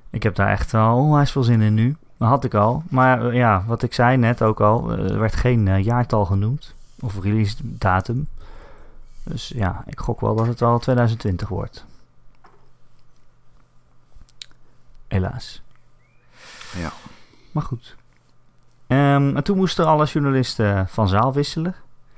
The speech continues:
Speaker 2: Ja.
Speaker 1: Dat was heel onhandig en awkward.
Speaker 2: Het,
Speaker 1: En ik dacht,
Speaker 2: het
Speaker 1: als ze
Speaker 2: me-
Speaker 1: dit de hele show gaan doen, dan wordt het echt heel kut. Maar
Speaker 2: Ja.
Speaker 1: gelukkig hoefde het maar één keer. Eh, tussendoor lieten ze nog even Call of Duty zien.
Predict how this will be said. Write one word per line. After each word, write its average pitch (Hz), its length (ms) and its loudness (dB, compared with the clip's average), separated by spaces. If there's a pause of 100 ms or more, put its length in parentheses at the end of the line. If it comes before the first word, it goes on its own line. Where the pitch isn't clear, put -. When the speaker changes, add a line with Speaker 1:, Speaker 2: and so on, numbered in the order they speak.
(300)
Speaker 2:
Ja. - 240 -10
Speaker 1:
Dat 123 140 -4
was 98 120 -2
heel 127 300 6
onhandig 113 800 2
en 107 160 0
awkward. 131 460 2
Speaker 2:
Het, 95 180 -2 (120)
Speaker 1:
En 117 100 0
ik 110 100 -2
dacht, - 260 0
Speaker 2:
het 113 80 4
Speaker 1:
als 95 120 2
ze 101 60 2
Speaker 2:
me- 98 60 -2
Speaker 1:
dit 104 160 0
de - 60 0
hele 107 240 2
show 104 280 0
gaan 95 120 0
doen, 92 220 -2
dan 90 120 0
wordt 92 160 -4
het 85 120 -10
echt - 180 -6
heel 101 160 -4
kut. - 360 -6 (920)
Maar 104 140 -2
Speaker 2:
Ja. - 40 -2
Speaker 1:
gelukkig - 280 0
hoefde 107 300 -2
het 92 80 -2
maar 92 160 0
één 87 140 -2
keer. 120 300 -4 (1120)
Eh, 104 480 0
tussendoor 110 500 0
lieten 110 220 -2
ze - 60 -4
nog 113 100 -4
even 95 220 -2
Call 107 200 -4
of 90 80 -6
Duty 139 360 -4
zien. 180 380 -2